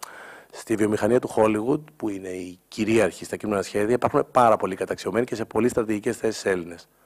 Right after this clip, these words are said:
τους οποίους αρχίζουμε σιγά σιγά και τους ενεργοποιούμε, διεγείροντάς τους και την αγάπη για τη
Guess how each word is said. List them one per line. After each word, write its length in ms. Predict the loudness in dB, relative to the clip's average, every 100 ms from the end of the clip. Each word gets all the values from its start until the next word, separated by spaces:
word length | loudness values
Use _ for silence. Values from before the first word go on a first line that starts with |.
| -12
τους 140 | -8
οποίους 420 | 0 2 2 -2 -18 _ -2
αρχίζουμε 420 | -2 2 2 0
σιγά 260 | 2 4
σιγά 280 | 4 6 4
και 140 | 4 0
τους 340 | -4 -4 -10 -18 -20 -20 -10
ενεργοποιούμε, 840 | -4 -2 0 0 0 2 4 4
διεγείροντάς 680 | 4 2 4 4 6 4 4
τους 180 | -2 -10
και 140 | -8
την 160 | -6 -2
αγάπη 520 | 0 0 -2 -6 -14 -16 _ _ _ _ -16
για 200 | -12 -10
τη 460 | -10 -10 -10 -12